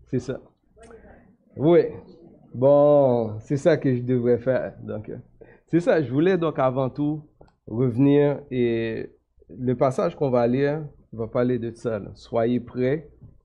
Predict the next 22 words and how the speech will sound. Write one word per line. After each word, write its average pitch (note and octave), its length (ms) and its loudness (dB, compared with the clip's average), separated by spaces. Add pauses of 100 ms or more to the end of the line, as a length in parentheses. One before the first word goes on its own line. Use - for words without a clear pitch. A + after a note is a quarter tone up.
(540)
restez A#2+ 460 -4
vigilants B2 680 -4 (1080)
et B2+ 140 -4
continuez C#3 640 0
à A2+ 300 -2
être A#2+ 260 -6 (260)
actifs C3+ 680 -10 (460)
au A2+ 100 -10
service A2 400 -8
de A2+ 100 -6
notre G2 300 -8
Seigneur. E2 420 -14 (480)
Donc, G#2+ 200 -8
en G#2 120 -4
fait, B2+ 360 -4
si D3+ 500 -4
quelqu'un A2+ 380 -2
va G2+ 180 -4
partir G#2 480 -2
maintenant, G#2+ 400 -6
donc, F#2+ 240 -10
euh, F2+ 160 -12